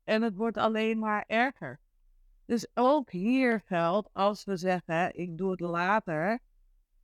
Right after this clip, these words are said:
zo-, stel jezelf eens even de vraag, "Maar wat kost het je als je blijft wachten?" Stel je voor,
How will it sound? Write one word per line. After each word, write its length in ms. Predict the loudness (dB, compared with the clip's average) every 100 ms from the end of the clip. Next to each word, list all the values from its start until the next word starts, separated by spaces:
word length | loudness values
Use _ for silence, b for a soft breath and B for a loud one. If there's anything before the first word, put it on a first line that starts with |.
| _
zo-, 160 | -6 -6
stel 300 | -2 0 2
jezelf 300 | 0 0 0
eens 140 | 0
even 240 | 0 -2 -2
de 80 | -10
vraag, 280 | -2 0 0
"Maar 220 | -2 -2
wat 280 | 0 0 0 -4
kost 340 | 0 0 -2
het 200 | -10 -6
je 300 | -2 0 0 -4 _ _ _ 0
als 340 | 4 4 2
je 160 | -4 -2
blijft 420 | 0 2 0 -2
wachten?" 440 | 0 0 0 -10
Stel 320 | -6 2 4 4
je 140 | 0
voor, 480 | -2 -2 2 2